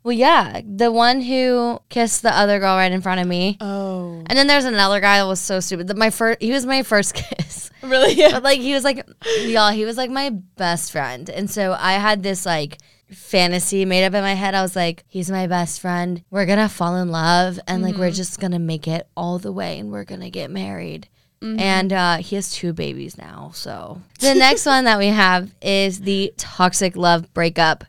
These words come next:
Speaker 1: We all know about this one. You always have
Speaker 2: Oh,
Speaker 1: that friend, or
Speaker 2: God.
Speaker 1: maybe you are that friend. You break up, you get back together, you break up, you get back together,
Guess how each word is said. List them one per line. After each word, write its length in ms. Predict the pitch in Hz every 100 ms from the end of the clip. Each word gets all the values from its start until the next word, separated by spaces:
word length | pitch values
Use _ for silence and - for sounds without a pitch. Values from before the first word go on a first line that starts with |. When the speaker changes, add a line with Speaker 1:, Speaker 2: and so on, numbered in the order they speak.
| _
Speaker 1:
We 320 | 175 185 233 -
all 320 | 233 262 277
know 260 | 277 262 262
about 300 | 254 247 214
this 260 | 240 233
one. 220 | 247 233 214
You 160 | 208
always 300 | 202 202 208
have 160 | 208 214
Speaker 2:
Oh, 20 |
Speaker 1:
that 240 | 208 202 -
friend, 260 | 226 240
or 20 | - 214
Speaker 2:
God. 40 |
Speaker 1:
maybe 220 | 233 285
you 220 | 294 294
are 160 | 214 247
that 220 | 202 -
friend. 380 | - 110 110 - - - - -
You 120 | 185
break 280 | 185 220 240
up, 180 | 254 247
you 100 | 170
get 140 | 170
back 180 | 170 170
together, 300 | - 226 247
you 140 | 247 170
break 320 | 170 170 175
up, 240 | 226 -
you 60 | 190
get 140 | 180 160
back 160 | 151 151
together, 420 | - 202 226